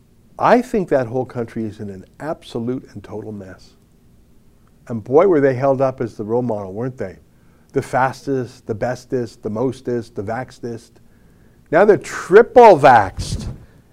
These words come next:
and they're getting it, and they're talking about another lockdown. What's the bloody point? What's the bloody point? That's the worst story I've read,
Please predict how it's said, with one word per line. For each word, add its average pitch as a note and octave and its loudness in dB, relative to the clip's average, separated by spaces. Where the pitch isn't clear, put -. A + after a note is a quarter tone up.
and C#3+ 2
they're C3 6
getting A#2+ 2
it, A2+ -4
and C3+ -2
they're D3+ 4
talking E3+ 4
about E3 8
another F3+ 6
lockdown. E3+ 4
What's A3+ 4
the B3 -2
bloody D3 2
point? E3+ 0
What's A2+ 0
the - 2
bloody A2+ -4
point? C3 0
That's G3 6
the D3 4
worst C#3+ 4
story B2 2
I've F2+ -8
read, E2 -18